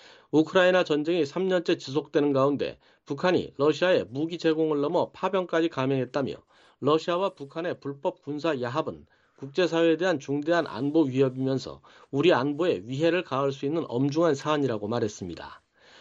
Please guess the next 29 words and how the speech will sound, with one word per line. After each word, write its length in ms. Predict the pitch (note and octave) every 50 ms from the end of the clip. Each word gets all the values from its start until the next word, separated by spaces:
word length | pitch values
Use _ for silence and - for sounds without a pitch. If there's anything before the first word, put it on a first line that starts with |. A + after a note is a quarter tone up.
| - - _ _ -
윤석열 360 | D3 D3+ D3+ F3 F3 F3 F3
대통령은 540 | E3 E3+ E3 E3 E3 E3 E3+ F#3+ F#3+ D3 A2 A#2
이십팔 400 | C#3+ D#3 - D#3+ - - F3 D#3+
일 180 | - - - - -
우르줄라 600 | - D3 D#3 E3 D#3+ D#3+ D#3+ E3+ F#3 D#3+ G#2+ - - _
폰데어 460 | _ - F#3+ F#3+ F3+ F3 F3+ F3+ E3+
라이엔 520 | E3 D#3 D#3+ D#3+ E3 F3 F3 A#2 E2 D#2 - _ _ _ _ -
유럽연합 720 | C3+ D3+ D#3+ F3 G3 G3 E3+ D3+ D3 D#3+ F3+ F3 E3 _ -
집행위원장과 920 | - C#3+ C#3 - E3+ E3 C3+ C3 C#3 C#3 C#3 C3+ C3+ C3+ C#3 E3+ F3 F3
통화에서 520 | - D#3+ D3 C#3 C3 C#3 C#3 C#3 - - _ _ _ _ - _ _ _
북한군의 520 | - G3+ - F3+ F3 E3+ E3 F3 F#3+ D#3+
우크라이나 680 | B2 C3+ D#3 D#3+ - - E3+ E3+ E3+ E3+ F#3+ F#3 D3+
실제 340 | C3+ - F#3 F#3+ F#3 G3+ F3+
전선 460 | C3+ - B2 C3+ D3 C#3+ E3 D#3 C#3
투입이 420 | - - D3+ D#3 F3 E3 A2 E2+ G#2
예상보다 580 | B2+ C#3+ D3+ C3+ E3+ D#3+ D#3+ D#3+ D#3 G#2+ - -
빠른 320 | - F3 G3+ G#3+ A3 G#3
속도로 460 | - F3+ - _ - E3 E3 E3+ C3
이루어질 440 | G2+ B2 D3 D#3+ F3 F3 D#3+ D#3+ D3+
수 180 | C#3 C#3 - D#3
있는 240 | C#3+ D#3 D#3+ A#2+ - -
엄중한 480 | - B2+ C#3+ D#3 D#3 E3 E3+ F3+ E3+
상황이라고 560 | - - D#3 D#3 D3 C3+ A#2+ G#2+ F2 - B2+ C#3
밝혔습니다. 720 | D3 A#2+ - A2+ G2+ - F#2+ F2 E2 D#2+ - - - - _ _ _ _ _ _ - - - - - - _ -
윤 160 | D3 E3+ F#3+ G3+
대통령의 480 | G3 F#3 - F#3 F#3+ F#3 F#3 G3 F#3+
이런 240 | E3 F3 E3+ E3+ D#3
발언에 400 | - C#3+ C#3 D3 D3 D3 C#3+ C#3
대해 240 | D#3+ C3+ - -